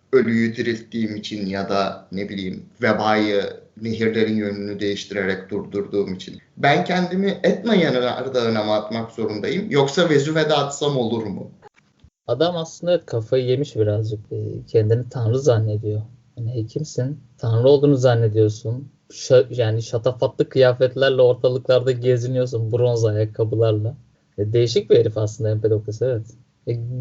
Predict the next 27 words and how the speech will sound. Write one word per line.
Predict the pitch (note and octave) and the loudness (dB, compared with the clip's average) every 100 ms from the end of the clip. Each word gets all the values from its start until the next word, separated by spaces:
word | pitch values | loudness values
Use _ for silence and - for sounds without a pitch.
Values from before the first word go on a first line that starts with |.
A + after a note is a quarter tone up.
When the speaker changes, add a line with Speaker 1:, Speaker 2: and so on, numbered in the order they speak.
| B2 | 4
Speaker 2:
orada | E3 F3 F3 F#3 | 8 8 8 4
felsefe | - E3 D#3 E3+ E3 E3 | 6 6 6 4 2 0
kafayı | - D#3 D#3 D#3+ | 2 0 6 6
yemeye | D3+ C#3+ D3+ D3+ | 8 6 4 2
başlıyor | C#3 C3+ - C3+ | 2 0 2 2
bence | A#2 G#2+ G#2+ A2+ | 2 -4 -6 -8
de. | G#2+ - _ _ - | -10 -16 _ _ -2
Speaker 1:
Ve | D#3 A3+ - - | 4 4 4 -4
bunların | D3 F3 F#3+ G#3+ A3 G3 | 0 4 6 4 2 2
hepsi | A3+ - - D#3+ F#3 - _ C3+ | 0 0 -2 -2 -2 -10 _ -2
yalnızca | D3 E3+ F3 D3+ A#2 A#2 G#2+ C#3+ - _ _ | 2 4 4 2 -2 -2 -2 -2 -8 _ _
çok | - F3+ F3+ | -4 -2 2
hastalıklı | D3+ - D#3 D3+ D3+ E3 | 0 2 2 2 0 -2
olarak | B2 C#3+ C3+ C3+ - | 0 0 0 -2 -2
görülen | C3+ C3+ C#3+ D3 C#3 | -2 0 2 2 0
bir | C3+ | -4
kadını | - A#2 C3 C#3+ | -2 -2 0 -2
iyileştirmesi | B2 C3 C3 - - C#3 C#3+ C#3+ E3+ E3+ - | -2 0 -2 -2 -2 0 0 0 -2 -4 -4
sebebiyle | - D3 C#3+ D3 E3+ A#2+ | -2 2 2 2 2 2
oluyor. | F#2+ E2+ - - - _ _ _ - | 2 -2 -8 -14 -16 _ _ _ -4
Speaker 2:
Kadının | B2+ C3+ D3+ | 0 2 0
tedavi | D#3 C#3 C3 C#3 C#3 | 0 0 0 0 0
edildikten | D3 C#3 C3+ C#3+ - - F3 | 0 -2 -6 -10 -8 -6 -6
sonra | - B2+ B2+ F3+ G3 _ _ _ | -2 -4 -2 -6 -8 _ _ _
şölen | - C#3+ D3 E3 D#3 | 2 6 6 6 4
düzenliyorlar | B2+ A#2+ A#2 A2+ A2+ A#2 A2 | 4 2 2 -2 -2 -2 -2
kadına. | B2 A2+ A#2+ F#3+ | -2 0 -2 -4